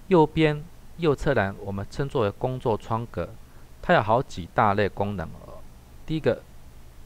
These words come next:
属性、母片页面，当我点选下去之后，这个视窗呈现不一样的变化。自定动画、投影片转场，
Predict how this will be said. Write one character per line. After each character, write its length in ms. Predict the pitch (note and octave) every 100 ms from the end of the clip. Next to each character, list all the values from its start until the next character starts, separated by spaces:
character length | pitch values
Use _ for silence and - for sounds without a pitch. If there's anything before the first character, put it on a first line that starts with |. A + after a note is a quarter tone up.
| - - - - - - - -
属 300 | - - F#2
性、 340 | E2+ - C3+ F#2 - - - - - - - - - - - - - - - - - - - - - -
母 200 | G#2 F#2
片 280 | - D3+ C3+
页 160 | B2+
面， 200 | B2+ G#2 - -
当 140 | C#3+ C#3+
我 120 | G2
点 260 | - G#2+ B2
选 220 | G2 E2+
下 220 | - A2+
去 140 | -
之 160 | - A2
后， 180 | A2+ E2+ D#2 -
这 100 | B2
个 200 | - - - - -
视 220 | - B2
窗 280 | - G#2+ G#2+ - - - - -
呈 120 | G#2
现 160 | B2 A2+ -
不 140 | - A2
一 20 |
样 100 | G#2
的 80 | F2+
变 260 | - G2+ E2+
化。 280 | G2+ F2+ - - - - - - - - - - - - - - - - - -
自 160 | - C3
定 180 | B2 A2+
动 220 | G#2+ G#2
画、 260 | A#2 G2 - - - - - - - - - - - - - - - - - - - -
投 180 | - B2
影 80 | G2+
片 200 | B2 G2+
转 220 | F#2 G2
场， 220 | - F2+